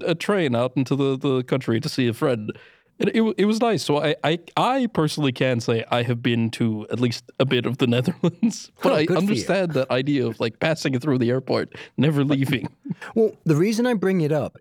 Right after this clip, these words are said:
Speaker 2: is that certain types of holiday can feel like that to me, where if you go to certain places on, like, package tours, uh, cruises can be similar for this. You pay quite a bit, but everything's included. Your meals, your board, like,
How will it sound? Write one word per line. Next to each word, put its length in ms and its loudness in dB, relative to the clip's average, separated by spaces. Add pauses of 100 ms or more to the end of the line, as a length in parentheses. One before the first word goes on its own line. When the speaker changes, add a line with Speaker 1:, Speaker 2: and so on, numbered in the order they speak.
Speaker 2:
is 440 0 (100)
that 540 -2 (400)
certain 480 -2
types 400 -2
of 320 -2
holiday 640 0
can 180 -4
feel 320 -2
like 240 0
that 220 -4
to 120 -2
me, 400 0
where 300 0
if 180 -2
you 60 0
go 240 0
to 160 -6
certain 320 -2
places 400 0
on, 140 2
like, 160 -2
package 420 -2
tours, 800 0
uh, 240 -4
cruises 560 0
can 160 0
be 80 0
similar 320 0
for 160 -2
this. 340 -2 (480)
You 140 0
pay 200 0
quite 380 0
a 40 -2
bit, 280 -2 (240)
but 80 4
everything's 440 0
included. 600 -2
Your 80 -6
meals, 680 0
your 80 -4
board, 720 0
like, 200 -6